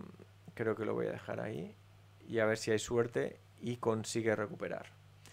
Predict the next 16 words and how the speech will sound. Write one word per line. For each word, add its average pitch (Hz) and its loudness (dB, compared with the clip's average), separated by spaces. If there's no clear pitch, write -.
Pues 139 6
lo 139 10
pondré 147 4
en 160 8
el 156 6
grupo 151 6
de 139 6
Telegram 196 10
y 139 8
mañana 120 6
os 120 2
lo 117 4
comentaré 113 2
en 110 0
el 113 2
vídeo. 214 6